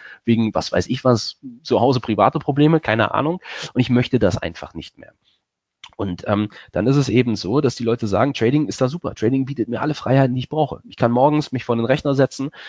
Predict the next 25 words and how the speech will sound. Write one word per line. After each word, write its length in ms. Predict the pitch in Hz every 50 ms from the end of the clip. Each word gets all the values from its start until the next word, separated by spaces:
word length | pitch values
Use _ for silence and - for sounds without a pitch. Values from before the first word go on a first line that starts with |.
| - - - _
ähm, 420 | 110 110 113 120 117 117 120 117 - _ _
zu 240 | - - - 113 131
Hause, 460 | 135 175 185 156 160 160 165 175 - _ -
ja, 340 | 113 123 135 147 147 143 - _
ich 140 | - -
muss 220 | 147 147 143 - -
keine 460 | - - - 123 123 120 120 123 104
feinen 380 | - - - 117 123 131 123 -
Klamotten, 400 | - 101 117 131 - - 151 131
keinen 180 | 117 113 113
feinen 220 | - - 110 113 107
Zwirn 320 | - 127 135 143 147 -
anziehen, 640 | - 123 123 - - - 131 131 139 139 143 - -
kann 140 | - 104 110
das 100 | 117 -
in 80 | 117 107
Jogginghose 500 | 113 117 131 147 143 127 139 135 131 123
machen 180 | 123 120 - 120
und 80 | 104
dergleichen.“ 440 | 110 107 104 101 113 123 - 160 156 -
Auch 120 | 87 -
da 140 | - 113 110
übrigens 340 | 95 107 113 95 110 120 -
die 100 | - 95
Frage, 400 | - - 85 95 110 123 131